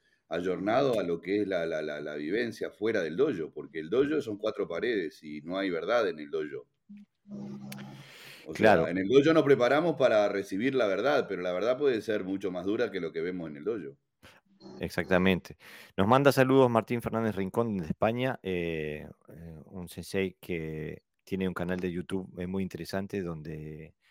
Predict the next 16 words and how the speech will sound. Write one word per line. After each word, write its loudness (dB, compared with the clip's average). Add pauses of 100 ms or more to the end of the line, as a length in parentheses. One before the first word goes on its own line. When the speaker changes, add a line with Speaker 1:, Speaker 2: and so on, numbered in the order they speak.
(600)
Speaker 2:
hace -12
recensiones -4
de -2
libros, -6
eh, -6
de -10
karate, -4
eh, -8
les, -14
se -16
los -12
recomiendo -6
a -4
todo -12
el -10
mundo. -14